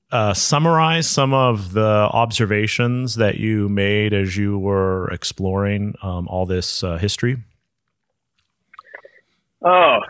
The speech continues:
Speaker 2: that's a
Speaker 1: <laughs>
Speaker 2: sweeping question.
Speaker 1: Yeah.
Speaker 2: Yeah. Um, I mean, I think, I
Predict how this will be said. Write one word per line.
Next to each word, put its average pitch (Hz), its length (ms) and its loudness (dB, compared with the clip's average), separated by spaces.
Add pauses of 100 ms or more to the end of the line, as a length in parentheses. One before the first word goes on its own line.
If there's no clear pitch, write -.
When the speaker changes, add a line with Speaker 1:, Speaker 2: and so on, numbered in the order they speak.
(120)
Speaker 2:
that's 151 400 2
a 131 120 2
Speaker 1:
<laughs> - 20 0
Speaker 2:
sweeping 117 400 0
question. 123 540 0
Speaker 1:
Yeah. 156 80 4
Speaker 2:
Yeah. 139 240 2 (1040)
Um, 170 200 2 (440)
I 185 140 6
mean, 220 200 6 (100)
I 190 160 4
think, 262 280 2 (440)
I 180 120 4